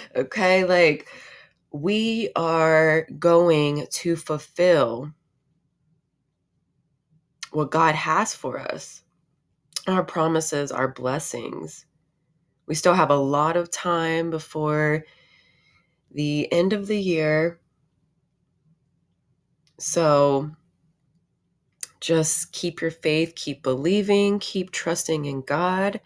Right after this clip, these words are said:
that those things that you are waiting for are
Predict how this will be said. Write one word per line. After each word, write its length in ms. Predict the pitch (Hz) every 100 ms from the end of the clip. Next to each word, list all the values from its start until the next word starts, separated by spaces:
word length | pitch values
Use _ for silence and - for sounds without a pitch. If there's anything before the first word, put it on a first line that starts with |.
| _ - - _
that 640 | - 139 139 139 - - - _ _ _ _ _ _ _ _ _ _ _ _ -
those 340 | 165 170 165
things 480 | - 180 185 190 190
that 160 | 180 -
you 260 | 156 165
are 220 | - 147
waiting 460 | 143 139 151 156 151
for 280 | - 127 127
are 260 | - 139